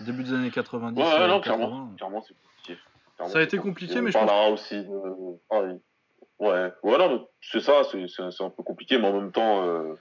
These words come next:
Speaker 1: Mais je pense que
Speaker 2: enfin,
Speaker 1: ça va être intéressant, du coup. Je pense que
Speaker 2: voilà,
Speaker 1: ça va
Speaker 2: du
Speaker 1: être
Speaker 2: coup,
Speaker 1: un
Speaker 2: ça va être
Speaker 1: épisode très
Speaker 2: intéressant.
Speaker 1: intéressant.
Speaker 2: Il y aura des gens qui seront mentionnés, qui feront débat, parce qu'il y a du, il y a du hype job dedans, il y a du, il y a de la légende vraie, il y a de la légende, euh,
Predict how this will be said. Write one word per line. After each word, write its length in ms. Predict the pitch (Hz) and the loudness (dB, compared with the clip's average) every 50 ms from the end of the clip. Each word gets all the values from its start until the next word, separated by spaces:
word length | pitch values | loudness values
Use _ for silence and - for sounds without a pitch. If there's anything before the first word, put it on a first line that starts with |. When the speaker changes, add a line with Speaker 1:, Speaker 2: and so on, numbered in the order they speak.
| _ - - _ _ _ _ _ _ _ _ - - - - | _ -20 -20 _ _ _ _ _ _ _ _ -20 -20 -14 -12
Speaker 1:
Mais 220 | 143 143 131 139 | -8 -4 -2 -2
je 80 | 127 - | -2 -2
pense 160 | - 202 190 | -2 -4 -2
que 60 | - | 0
Speaker 2:
enfin, 80 | - 196 | 2 4
Speaker 1:
ça 60 | 175 160 | 6 6
va 60 | 160 | 6
être 120 | 160 175 | 6 4
intéressant, 440 | 160 131 156 139 139 135 - 139 127 | 0 0 0 -2 -2 -2 -4 -8 -10
du 100 | 123 110 | -10 -10
coup. 120 | - - - _ _ _ _ _ | -12 -16 -20 _ _ _ _ _
Je 140 | - - - | -20 -20 -18
pense 120 | - - - | -16 -10 -2
que 40 | 95 | 2
Speaker 2:
voilà, 140 | 107 113 113 | 6 6 6
Speaker 1:
ça 40 | 110 | 6
va 60 | 113 117 | 4 0
Speaker 2:
du 40 | 101 | -6
Speaker 1:
être 40 | 98 | -8
Speaker 2:
coup, 40 | - | -8
Speaker 1:
un 60 | - | -6
Speaker 2:
ça 100 | - 95 | -4 -4
va 80 | 92 92 | -4 -4
être 60 | 90 | -4
Speaker 1:
épisode 100 | 98 95 | -6 -6
très 100 | - 92 | -6 -4
Speaker 2:
intéressant. 260 | 92 95 90 - 101 110 | -4 -4 -2 2 4 4
Speaker 1:
intéressant. 360 | 117 117 117 117 117 117 110 | 6 6 6 6 6 4 2
Speaker 2:
Il 60 | 98 | 2
y 40 | 95 | 0
aura 200 | 85 87 92 92 | 2 4 2 2
des 140 | 90 95 92 | 2 -2 -4
gens 160 | 90 101 104 - | 0 -2 -2 -2
qui 80 | - | -4
seront 200 | - - - 95 | -10 -8 -8 -6
mentionnés, 480 | 92 95 - - - 98 101 110 110 - | -6 -6 -8 -6 -4 -2 0 2 0 0
qui 100 | - - | -2 -6
feront 220 | - - - 98 92 | -10 -6 -4 -4 -2
débat, 400 | 87 92 90 95 107 120 117 117 | -2 -2 2 4 6 6 6 4
parce 160 | - - - | 2 -6 -18
qu'il 180 | - - 87 85 | -14 -12 -10 -8
y 60 | 85 | -6
a 80 | 87 85 | -6 -8
du, 140 | 80 80 78 82 | -8 -12 -16 -12
il 60 | 82 80 | -4 -2
y 40 | 87 | -2
a 60 | 90 | -2
du 200 | 85 - 92 - - | -2 -4 -6 0 0
hype 220 | 85 87 92 85 80 | 2 0 0 -2 0
job 260 | 101 104 92 87 82 | 0 0 0 0 -2
dedans, 480 | 85 85 85 101 110 117 117 113 113 | -6 -2 0 2 2 2 2 0 0
il 60 | 107 92 | -2 -4
y 20 | |
a 60 | 87 | -6
du, 540 | 85 82 82 80 80 82 82 82 85 85 - _ _ - _ _ - | -8 -8 -16 -18 -16 -16 -16 -14 -16 -16 -18 _ _ -20 _ _ 0
il 40 | - | 0
y 40 | 95 | 0
a 40 | |
de 60 | 87 92 | 2 4
la 120 | 92 92 | 2 4
légende 360 | 92 95 95 90 95 90 92 | 4 4 2 2 0 0 0
vraie, 320 | 95 90 92 101 110 120 117 | 0 0 2 2 4 4 4
il 20 | |
y 20 | 110 | 2
a 60 | 98 | 0
de 40 | 90 | -2
la 80 | 92 | -4
légende, 340 | 90 90 90 95 95 92 87 95 | -6 -6 -6 -6 -6 -8 -8 -8
euh, 400 | 92 92 92 92 92 90 90 | -8 -8 -8 -8 -8 -10 -12